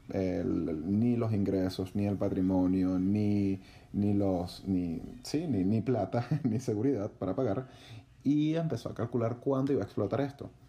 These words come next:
Dentro de todo este cálculo, lo que terminó dándole, o lo que gatilló que buscara shortear el mercado fue cuando vio que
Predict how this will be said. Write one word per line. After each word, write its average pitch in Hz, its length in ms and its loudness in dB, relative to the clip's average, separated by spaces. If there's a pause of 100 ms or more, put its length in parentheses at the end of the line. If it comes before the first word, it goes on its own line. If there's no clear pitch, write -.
(920)
Dentro 107 460 2
de 101 100 0
todo 143 180 -2
este 165 220 -4
cálculo, 101 500 0
lo 98 380 2
que 98 120 -2
terminó 98 640 2
dándole, 139 640 2
o 101 160 0
lo 95 160 0
que 92 140 -2
gatilló 90 600 -2 (300)
que 80 880 -6 (320)
buscara 101 840 -2
shortear 98 500 -2
el 117 80 2
mercado 110 440 0
fue 101 380 -4
cuando 87 420 0
vio 107 360 0
que 92 240 -4